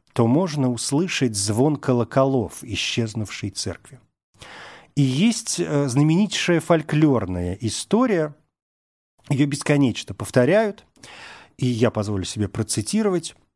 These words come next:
"Была битва поздней осенью на северном берегу Луги. Рюрик был тяжело ранен и погиб. Холодно было, земля смёрзла, тело его засыпали камнями.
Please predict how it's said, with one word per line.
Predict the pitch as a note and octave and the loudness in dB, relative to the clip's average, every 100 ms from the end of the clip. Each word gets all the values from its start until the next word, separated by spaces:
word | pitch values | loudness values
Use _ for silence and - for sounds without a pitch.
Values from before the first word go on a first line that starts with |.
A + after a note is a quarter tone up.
| _ - - - _ _ | _ -20 -20 -20 _ _
"Была | A2+ C3+ D#3+ G#3+ | 0 2 4 2
битва | C#3+ D#3 E3 D3 C#3 C#3+ - | 0 -4 -2 0 2 0 0
поздней | C#3+ D3+ C3 C3 C#3 - | 2 2 2 0 0 2
осенью | C3 - - D2+ D#2 - | 0 0 -8 -10 -12 -6
на | G#2 A2 | -2 0
северном | - F3 F#3+ E3+ D#3 D3 C#3+ | 0 0 0 0 0 0 -2
берегу | A#2 A2+ B2 A2+ G2+ A#2 | -6 0 2 0 -2 -2
Луги. | A#2 A2+ A#2 F2+ - _ _ _ | 0 0 -2 -2 -14 _ _ _
Рюрик | A2 G#2 E3 D#3+ A#2+ - | 0 2 2 2 0 -4
был | G2+ A#2+ | -2 -2
тяжело | - A#2+ G#2 A#2 C3 | 0 0 2 2 4
ранен | A2+ D3 F3 A#2 G2 - | 4 4 2 0 -4 -4
и | D3 | -4
погиб. | C#3 D#3 C#3 A2 D#2+ - _ - - - | 0 0 0 -6 -8 -14 _ -20 -20 -20
Холодно | - - C3+ E3 B2+ F#2+ G2 | -14 2 4 6 2 0 -4
было, | E2+ F2 C#2+ C#2+ | -2 -6 -6 -8
земля | E2 F2 G#2+ G#2+ C3+ | -4 0 2 2 2
смёрзла, | C3 - G#2+ B2 D#3+ A#2+ F#2 E2 - - - _ | 0 -4 0 2 2 0 -8 -10 -12 -18 -18 _
тело | - E3 D#3+ | 0 2 2
его | A#2+ A#2 G#2+ | 2 0 0
засыпали | F#2 G#2+ - D3 C#3+ C3 | 0 -2 -2 -2 0 2
камнями. | C#3+ C3+ C#3 C3+ F2+ | 0 2 2 2 0